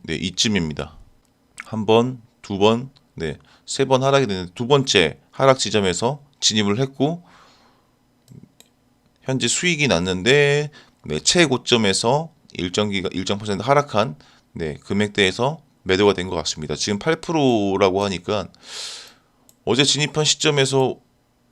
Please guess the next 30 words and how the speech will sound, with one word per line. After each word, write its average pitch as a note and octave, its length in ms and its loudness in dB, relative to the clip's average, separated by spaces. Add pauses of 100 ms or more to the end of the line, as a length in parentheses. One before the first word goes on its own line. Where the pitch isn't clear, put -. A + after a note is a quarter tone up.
(380)
비교를 C3 360 2
해봤을 C3 380 2
때, D3 360 0 (300)
네, G3 80 -2
프로그램상 D#3 600 0
수익률이 C#3+ 380 -2
십일 F3 260 2
프로이기 C3+ 380 -4
때문에 G2 540 -2 (200)
더 G#2+ 100 0
저점에서 A#2 560 4
매집이 F2+ 360 2
됐었고, B2+ 640 -4 (300)
네, D2+ 140 -10
수익 D3 320 -2
났을 F#2 400 -2
때 C#3 200 2
트레일링으로 B2+ 520 0
빠져나온 G#2 480 2
게 C3+ 280 -2 (300)
눈으로 F#2 280 -4
확인할 A2 280 -2
수가 G2 240 -2
있습니다. D#2 400 -8 (1800)
네, F2+ 140 -4
리스-, G#2 300 -4
리스크 A#2 360 0
코인도 B2 360 0
팔 C3 180 -4
프로, G#2 320 -6